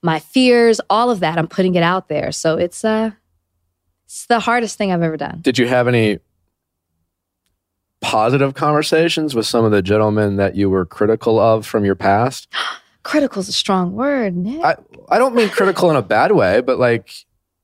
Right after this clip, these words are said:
Speaker 2: you criticized some bad behavior.
Speaker 1: Yeah. And I called out some of my own. So two of my exes I've spoken with, and we had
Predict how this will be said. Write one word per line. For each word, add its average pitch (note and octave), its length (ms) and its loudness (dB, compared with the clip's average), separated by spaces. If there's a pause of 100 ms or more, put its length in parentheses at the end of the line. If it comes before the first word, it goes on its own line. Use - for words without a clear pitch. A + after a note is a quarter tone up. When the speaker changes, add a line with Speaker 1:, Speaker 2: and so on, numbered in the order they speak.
(120)
Speaker 2:
you B2 160 2
criticized A#2+ 880 2 (160)
some G#2+ 220 -4
bad G#2 240 2
behavior. A#2 480 0
Speaker 1:
Yeah. A3+ 320 0 (180)
And C4 160 0
I B3 140 2
called A#3 320 0
out A3 220 -2
some G3+ 200 -2
of G3 60 -2
my F#3+ 200 2
own. F#3+ 300 0 (400)
So G3 460 0
two - 320 0
of E4+ 80 2
my G#3+ 180 2
exes F3+ 340 0
I've E3+ 200 0
spoken G#3 420 -2
with, - 240 -6
and F3 200 -8
we G3 100 0
had F#3 160 -2